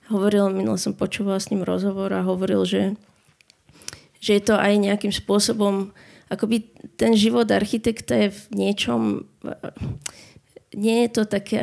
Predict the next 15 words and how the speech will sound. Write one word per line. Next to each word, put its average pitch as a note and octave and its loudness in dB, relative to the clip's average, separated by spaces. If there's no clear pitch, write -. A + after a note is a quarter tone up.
akoby G#3 -4
ku-, - -14
kultúrne, A3 0
eh, G#3 0
intelektuál-, G#3 0
akože - -8
intelektuálne A3+ 2
prostredie. G#3 -2
Väčšinou G#3+ 0
sa G#3 0
bavíme A3 2
s - -4
inžiniermi, G3+ 0
s G3+ -6
developermi, G3 0